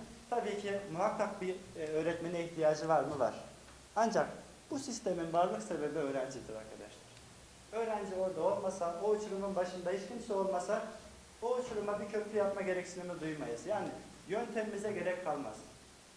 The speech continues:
Bu mühendis değişebilir. Başka mühendisler gelir. Bakın öğretmen bir davranış mühendisidir. Orada o köprüyü inşa etme görevini ona veririz. O köprüyü inşa eder. He-, e, önündeki engel başkadır. Bir dağ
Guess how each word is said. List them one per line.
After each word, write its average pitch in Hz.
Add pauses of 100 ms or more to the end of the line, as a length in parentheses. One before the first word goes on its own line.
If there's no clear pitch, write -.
(1080)
Bu 285
mühendis 233 (760)
değişebilir. 214 (240)
Başka 196
mühendisler 196
gelir. 151
Bakın 185
öğretmen 190
bir 185
davranış 180
mühendisidir. 190 (920)
Orada 202
o 220
köprüyü 220
inşa 208
etme 202
görevini 190
ona 196
veririz. 220
O 208
köprüyü 180
inşa 151
eder. 107 (500)
He-, 196 (220)
e, 170 (260)
önündeki 240
engel 220
başkadır. 165
Bir 202
dağ 220